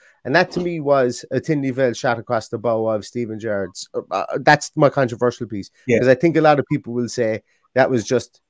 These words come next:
Speaker 1: speak from Christian, of Christian Purslow, and he's no interest in doing it. But I think he, I think it was. I
Speaker 2: Well,
Speaker 1: think, Paddy.
Speaker 2: I,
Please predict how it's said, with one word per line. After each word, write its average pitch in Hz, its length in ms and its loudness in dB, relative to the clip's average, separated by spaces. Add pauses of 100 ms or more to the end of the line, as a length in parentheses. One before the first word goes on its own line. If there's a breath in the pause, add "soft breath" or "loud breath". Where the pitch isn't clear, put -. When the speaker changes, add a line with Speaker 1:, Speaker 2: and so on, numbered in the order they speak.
Speaker 1:
speak - 380 -4
from 107 180 -6
Christian, 110 580 -6
of 113 200 -4
Christian 113 300 -6
Purslow, 110 280 -4
and 104 80 -2
he's 101 100 -6
no 107 180 -2
interest 101 360 -8
in 104 60 -12
doing 104 140 -6
it. - 80 -10
But 80 100 -6
I 202 240 -2 (180)
think 208 260 -10
he, 165 200 -18 (400)
I 160 80 -6
think 196 220 -6
it - 80 -10
was. 120 560 -2 (480)
I 160 60 2
Speaker 2:
Well, 147 200 8
Speaker 1:
think, 139 160 4
Paddy. 147 220 4
Speaker 2:
I, 170 140 12